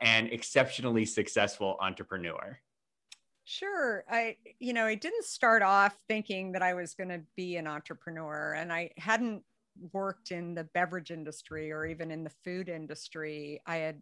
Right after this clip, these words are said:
Speaker 2: worked in tech prior and had taken a couple of years off trying to figure out what tech role probably I was gonna do next. But when I kinda got distracted a little bit and, and decided to focus on my own health, uh, and also my family's health. I had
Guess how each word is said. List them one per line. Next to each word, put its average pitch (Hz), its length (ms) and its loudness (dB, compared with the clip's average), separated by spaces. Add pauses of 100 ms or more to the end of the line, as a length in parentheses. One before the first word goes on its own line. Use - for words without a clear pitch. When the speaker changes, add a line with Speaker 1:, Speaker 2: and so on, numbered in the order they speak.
Speaker 2:
worked 208 280 -6
in 170 140 -10
tech - 340 0 (180)
prior 156 580 -4
and 160 240 -4
had 185 140 -6
taken 277 260 -6
a 220 40 -6
couple 208 240 -4
of 185 80 -6
years 175 240 -6
off 160 300 0
trying 170 220 -8
to 165 40 -10
figure 165 320 -6
out 160 260 0 (380)
what 233 240 0
tech - 320 0
role 170 300 0
probably 160 600 -2
I 156 120 0
was 160 180 -10
gonna 165 200 -8
do 165 200 -8
next. 165 480 -4
But - 160 -8
when 190 140 -2
I 185 300 0 (500)
kinda 381 200 -2
got 240 180 4
distracted 208 640 4
a 202 60 2
little 196 240 2
bit 196 360 4
and, 190 280 -2
and 190 240 -2
decided 190 480 0
to - 60 -18
focus 190 400 -6
on 180 160 -4
my 170 220 -4
own 165 160 -6
health, 180 500 0 (260)
uh, 165 300 -2 (340)
and 302 140 0
also 294 240 0
my 214 140 2
family's 175 460 -6
health. 147 260 -4
I 165 80 -2
had 170 300 -2